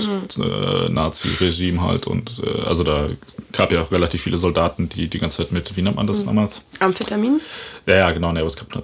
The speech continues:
Speaker 2: Panzerschokolade, genau, die haben so,
Speaker 1: Echt?
Speaker 2: so Schokolade, äh, mit, wo Amphetamine drin waren, halt gekriegt und also das
Speaker 1: Boah,
Speaker 2: ist
Speaker 1: voll
Speaker 2: auch
Speaker 1: gut.
Speaker 2: richtig krass, die waren teilweise wirklich einfach so vier Tage am Stück wach,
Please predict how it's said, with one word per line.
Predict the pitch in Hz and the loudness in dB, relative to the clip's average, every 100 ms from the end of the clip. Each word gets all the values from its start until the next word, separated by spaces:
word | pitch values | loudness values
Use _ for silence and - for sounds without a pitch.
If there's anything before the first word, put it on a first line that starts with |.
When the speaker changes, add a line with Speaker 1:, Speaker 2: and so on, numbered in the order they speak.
| - | 2
Speaker 2:
Panzerschokolade, | 147 190 92 - 85 90 82 73 76 - | 2 4 2 2 0 0 2 2 0 0
genau, | 90 85 | 0 0
die | 82 | 2
haben | 92 | 4
so, | |
Speaker 1:
Echt? | - 90 | 4 4
Speaker 2:
so | 92 | 2
Schokolade, | - - 92 87 101 85 80 - 85 82 | -2 0 2 4 6 4 4 2 0 2
äh, | |
mit, | 85 - 90 | 0 -2 -2
wo | 87 | 0
Amphetamine | - 95 - 90 95 90 | 0 -2 0 2 4 2
drin | - 85 | 0 0
waren, | 80 82 | 0 0
halt | 87 82 - | -2 -2 -2
gekriegt | 92 - 92 - | 0 0 -2 -2
und | 90 - | 0 2
also | 190 | 2
das | - 95 | 4 4
Speaker 1:
Boah, | 190 | 4
Speaker 2:
ist | |
Speaker 1:
voll | - 160 | 4 4
Speaker 2:
auch | |
Speaker 1:
gut. | 269 | 6
Speaker 2:
richtig | 139 - | 4 2
krass, | - 151 | 0 2
die | 95 | 4
waren | 101 104 | 4 6
teilweise | 107 117 110 | 6 6 4
wirklich | 101 117 - | 0 -2 -2
einfach | 98 | -2
so | 101 95 - | -2 -4 -8
vier | - - - - - - 113 110 | -12 -10 -10 -8 -8 2 4 4
Tage | - 101 101 | 2 2 4
am | 101 | 2
Stück | 101 113 107 113 | 2 -2 0 2
wach, | 107 - | 2 -2